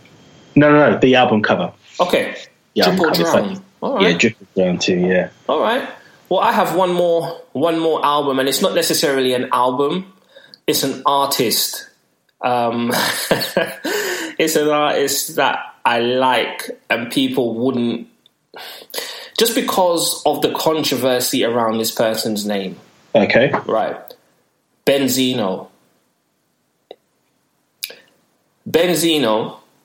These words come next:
Speaker 2: was a part of the almighty R S O. He, he helped start The Source, um, but as an M C, he's not really rated, and I get that part.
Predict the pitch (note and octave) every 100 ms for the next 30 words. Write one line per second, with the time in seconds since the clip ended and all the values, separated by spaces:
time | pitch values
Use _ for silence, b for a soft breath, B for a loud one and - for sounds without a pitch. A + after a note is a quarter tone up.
0 | _ - - - C3 A#2+ - C3+ - B2
1 | A#2 C#3+ D3 C#3 A#2+ A2+ - A2+ A2+ A2
2 | - A#2 A#2 A2+ G#2+ - - C3 B2 A#2+
3 | A#2 A#2 G#2+ F#2 - C#3 B2+ B2+ B2 -
4 | - A#2 A#2 - - F3+ F3 E3 - -
5 | B B B B B - B2+ B2 B2 B2+
6 | B2 A#2+ A#2 A#2+ _ - - D3 B2+ C3
7 | C3 C3+ C3+ B2+ C#3+ B2+ A#2 B2 A#2+ B2
8 | B2 A#2+ B2 A#2+ B2+ B2+ A#2+ - C#3 -
9 | - G3+ B3+ A#3 F#3 - - - - G2+
10 | C2 -